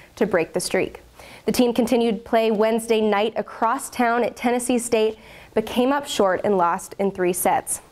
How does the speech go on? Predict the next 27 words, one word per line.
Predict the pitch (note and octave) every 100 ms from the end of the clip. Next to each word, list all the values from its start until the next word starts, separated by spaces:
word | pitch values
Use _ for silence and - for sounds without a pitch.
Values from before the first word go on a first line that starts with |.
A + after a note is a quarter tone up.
| - - - -
Closing | D4 D4 D4
out | D4 G#3
their | B3 D4+
season, | D#4+ C#4+ C#4 C#4 C#4
the | A#3+
cross-country | - B3+ D4 - - C#4+ D4 C#4
teams | - C#4 C#4
are | A3+
currently | A3 - C#4+ E4+ E4+ E4
competing | D#4+ D4 A#3 A3 G#3+
at | G#3
the | G#3
N | A3 A#3
C | C4
double | A3+ G#3 G3+
A | G#3
South | - G#3 A#3+ C4+
Regional | G3 F#3+ F#3+ F#3 F#3+ - - -
in | A#3
Tuscaloosa, | A3 G#3 - F#3+ F3+ G3
Alabama. | - F#3 F#3 G3+ F3+ - - - - -
The |
women's | A3 A#3 A3+
team | A#3+ A3
began | G3+ G#3+ G#3+
the | G3
race | G#3 A3